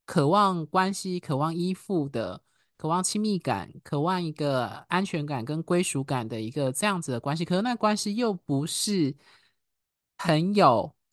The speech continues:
跟家人可以取代的。好啦，我必须这样说，如果光是靠朋友跟家人可以取代，我想我们，我们的人生应该会相对的简单一点吧，<laughs> 就不会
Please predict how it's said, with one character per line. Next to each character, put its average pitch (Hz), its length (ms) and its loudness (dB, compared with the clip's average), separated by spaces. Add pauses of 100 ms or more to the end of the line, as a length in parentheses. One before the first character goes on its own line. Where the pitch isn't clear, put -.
跟 180 240 2
家 175 320 2
人 131 160 -2
可 135 160 -2
以 131 60 -2
取 - 180 -6
代 131 180 -4
的。 104 140 -6
好 151 160 6
啦， 160 140 10
我 165 40 6
必 254 120 0
须 269 80 2
这 285 80 2
样 247 120 4
说， 233 140 -2
如 294 220 4
果 233 180 2
光 208 220 0
是 - 120 -2
靠 220 220 2
朋 220 220 -6
友 196 160 0
跟 202 160 -2
家 233 200 4
人 196 160 -2
可 196 120 -8
以 185 100 -6
取 131 220 -8
代， 175 160 2
我 160 120 0
想 160 320 -4 (680)
我 170 140 -2
们， 175 200 2
我 180 80 -2
们 170 140 0
的 190 100 4
人 180 160 4
生 226 140 -4
应 240 80 -6
该 254 160 0
会 226 340 -2
相 214 360 -4
对 220 280 0
的 139 460 0
简 135 240 -2
单 185 300 2
一 190 80 -4 (100)
点 120 220 -2
吧， - 180 6
<laughs> 339 540 6
就 392 80 8 (140)
不 269 120 4
会 349 280 2